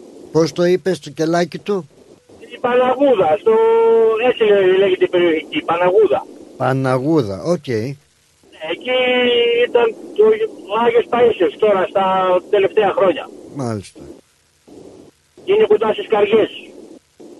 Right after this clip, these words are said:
Speaker 2: Όπως καλή ώρα ο Ανδρέας και η κυρία Ρόνη μπήκαν στεγνοί και βγήκαν στεγνοί, το ίδιο κι εγώ. Τούβλο μπήκα, τούβλο βγήκα.
Speaker 1: <laughs>
Speaker 2: Καμιά αλλαγή.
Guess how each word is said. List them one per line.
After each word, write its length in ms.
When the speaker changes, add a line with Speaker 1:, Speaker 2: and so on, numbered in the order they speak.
Speaker 2:
Όπως 420
καλή 240
ώρα 200
ο 100
Ανδρέας 600
και 80
η 60
κυρία 360
Ρόνη 320
μπήκαν 320
στεγνοί 480
και 160
βγήκαν 340
στεγνοί, 380
το 80
ίδιο 240
κι 120
εγώ. 260
Τούβλο 460
μπήκα, 420
τούβλο 400
βγήκα. 380
Speaker 1:
<laughs> 40
Speaker 2:
Καμιά 380
αλλαγή. 380